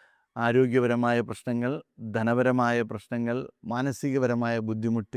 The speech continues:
ഇവയെല്ലാം വന്നു ചേരുന്നു. സൂക്ഷിക്കുക, വളരെ ശ്രദ്ധയോടുകൂടി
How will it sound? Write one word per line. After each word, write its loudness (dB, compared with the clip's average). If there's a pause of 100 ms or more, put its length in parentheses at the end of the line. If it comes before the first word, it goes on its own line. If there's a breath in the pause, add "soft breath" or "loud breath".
(100)
ഇവയെല്ലാം 0 (100)
വന്നു -2
ചേരുന്നു. -8 (1700)
സൂക്ഷിക്കുക, -4 (500)
വളരെ 0 (100)
ശ്രദ്ധയോടുകൂടി -2